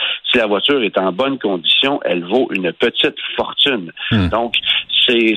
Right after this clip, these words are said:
Speaker 1: c'est, c'est, c'est la réalité du marché actuel.
Speaker 2: Donc, la
Speaker 1: Il
Speaker 2: leçon
Speaker 1: faut
Speaker 2: du
Speaker 1: évaluer.
Speaker 2: jour, Antoine, là, c'est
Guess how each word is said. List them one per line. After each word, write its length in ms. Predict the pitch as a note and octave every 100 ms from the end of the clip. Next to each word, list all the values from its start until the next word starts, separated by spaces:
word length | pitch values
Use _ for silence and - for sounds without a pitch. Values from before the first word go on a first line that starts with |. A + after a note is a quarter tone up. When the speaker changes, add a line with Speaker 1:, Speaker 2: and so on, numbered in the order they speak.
| -
Speaker 1:
c'est, 220 | A2+ G2+ F2 -
c'est, 220 | D#2+ - - - -
c'est 100 | A#2
la 120 | A2+
réalité 380 | A2+ A2 G#2 D#3
du 100 | A#2
marché 280 | A2 -
actuel. 460 | C3 - - B2 G2+
Speaker 2:
Donc, 300 | C3+ F#3 B3+
la 100 | E3+
Speaker 1:
Il 80 | B2+
Speaker 2:
leçon 280 | C3+ - A3
Speaker 1:
faut 40 | A#3
Speaker 2:
du 40 |
Speaker 1:
évaluer. 400 | C#3+ A#2 D#3 D4
Speaker 2:
jour, 200 | A2+ F2+ -
Antoine, 500 | G#2+ - D#3+ F#3+ A2
là, 180 | A2+
c'est 400 | A#2 - C3 C#3